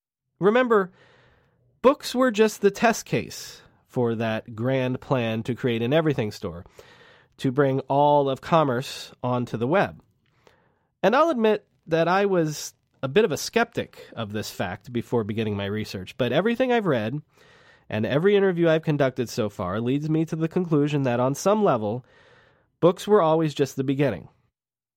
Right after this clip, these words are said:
Even if he told investors at the time and told the press that the focus of Amazon was only on books,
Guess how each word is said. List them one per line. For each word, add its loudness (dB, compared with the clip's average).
Even -2
if -6
he -2
told 2
investors 0
at 0
the -2
time 0
and -2
told -2
the -2
press -4
that -6
the -2
focus 2
of 2
Amazon 2
was -2
only 4
on 2
books, -4